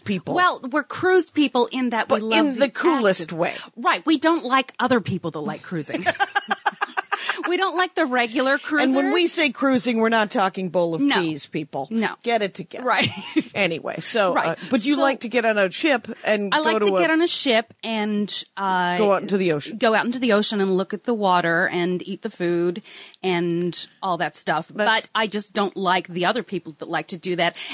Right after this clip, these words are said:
Speaker 2: And I generally don't like the cruise ship entertainment. And I say that as a former cruise ship <laughs> entertainer.
Speaker 1: What, what did you do as a cruise ship
Speaker 2: I was
Speaker 1: entertainer?
Speaker 2: a singer. My very first professional job ever
Speaker 1: There
Speaker 2: was
Speaker 1: you go.
Speaker 2: on the, on a ship.
Speaker 1: On a
Speaker 2: And
Speaker 1: ship as a cruise t-,
Speaker 2: Yeah.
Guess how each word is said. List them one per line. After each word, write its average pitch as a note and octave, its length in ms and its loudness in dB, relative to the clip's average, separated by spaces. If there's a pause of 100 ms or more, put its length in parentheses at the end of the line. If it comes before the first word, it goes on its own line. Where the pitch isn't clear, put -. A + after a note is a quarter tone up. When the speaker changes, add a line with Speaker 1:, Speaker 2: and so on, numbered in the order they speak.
Speaker 2:
And C4+ 100 -2
I C4+ 80 4
generally B3 500 2
don't G3 220 -2
like E3+ 280 -4
the F#3 80 -6
cruise E3+ 280 -8
ship - 180 -8
entertainment. D3 580 -8
And G#3 120 -2
I A3+ 80 2
say B3 220 -2
that A#3 140 -2
as G3+ 100 -4
a G3 40 -8
former F3+ 300 -4
cruise E3 200 -10
ship - 160 -8
<laughs> G#3 60 -8
entertainer. F#3 440 -4 (260)
Speaker 1:
What, A#3+ 180 0
what C4 160 4
did C#4 140 -4
you C4 100 4
do C#4 160 4
as A#3 120 2
a A#3+ 40 -2
cruise A3+ 220 -2
ship B3+ 100 2
Speaker 2:
I C4+ 40 4
was D#4 100 4
Speaker 1:
entertainer? C4+ 180 2
Speaker 2:
a - 40 -2
singer. G3 240 2
My F#3 140 0
very F#3+ 200 0
first E3+ 200 -8
professional D#3 360 -10
job - 200 -8
ever - 120 -10
Speaker 1:
There G3 160 6
Speaker 2:
was G3 100 6
Speaker 1:
you G#3 60 0
go. C#4 120 4
Speaker 2:
on E3 100 -4
the, E3 220 -10
on D#3 120 -8
a D3 80 -12
ship. - 380 -6
Speaker 1:
On F#3+ 120 2
a - 20 4
Speaker 2:
And F#3+ 60 0
Speaker 1:
ship G#3+ 240 2
as F3+ 140 2
a F3+ 60 -2
cruise C#4+ 420 -2
t-, - 120 -14
Speaker 2:
Yeah. F3 60 -10